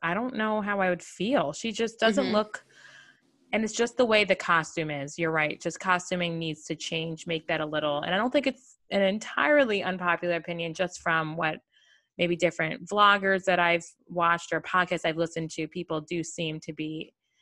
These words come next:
Speaker 1: at least in somewhat agreement that it might need some, some changes. And they meet right out, do they meet right outside of, uh, Toy Story Mania, Bo Peep and Woody together?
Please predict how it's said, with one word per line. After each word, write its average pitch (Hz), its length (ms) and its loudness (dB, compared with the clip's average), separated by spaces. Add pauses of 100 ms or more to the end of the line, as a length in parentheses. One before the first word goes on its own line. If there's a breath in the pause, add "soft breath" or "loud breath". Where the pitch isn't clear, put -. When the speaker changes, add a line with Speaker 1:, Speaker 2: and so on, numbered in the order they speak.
(160)
Speaker 1:
at 202 100 2
least 240 180 -2
in 202 100 -4
somewhat 185 400 0
agreement 151 600 -2
that 151 120 -4
it 151 80 -4
might 160 240 -4
need 151 240 -10
some, - 520 -10
some 277 320 0
changes. 160 800 -2 (560 soft breath)
And 196 360 2
they 226 220 2
meet 254 400 2
right 208 300 2
out, 359 260 0 (140)
do 247 80 2
they 311 120 6
meet 427 260 0
right 233 200 4
outside 240 540 0 (580)
of, 202 380 4
uh, 180 240 4
Toy 208 180 -2
Story 208 240 0
Mania, 196 380 2
Bo 185 180 2
Peep 190 400 -8
and 180 240 2
Woody 170 240 -2
together? 208 540 -2